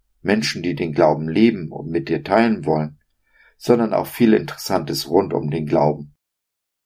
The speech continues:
So zum Beispiel unsere Galerie mit vielen mutmachenden Karten. Wenn dir die eine oder andere gefällt, schicken wir sie dir gerne zu. Kostenfrei natürlich.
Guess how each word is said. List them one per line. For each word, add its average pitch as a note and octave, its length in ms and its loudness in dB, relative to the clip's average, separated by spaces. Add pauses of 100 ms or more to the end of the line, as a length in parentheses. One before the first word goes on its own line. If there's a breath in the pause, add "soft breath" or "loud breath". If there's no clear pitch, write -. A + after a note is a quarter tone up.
So A2+ 200 4
zum A2 220 0
Beispiel F#2+ 360 -2
unsere F#2 280 -2
Galerie G2 680 0 (280)
mit - 180 -2
vielen G2 540 0
mutmachenden G2+ 760 -4
Karten. G#2+ 680 -4 (920)
Wenn G#2 180 0
dir F#2+ 160 2
die F2+ 160 2
eine F#2+ 360 4
oder E2+ 220 4
andere E2+ 300 0
gefällt, E2 560 -2 (320)
schicken - 360 -2
wir F2+ 100 2
sie E2+ 140 -4
dir E2+ 120 2
gerne E2 320 0
zu. A2+ 380 -4 (520)
Kostenfrei - 640 -2
natürlich. - 600 -6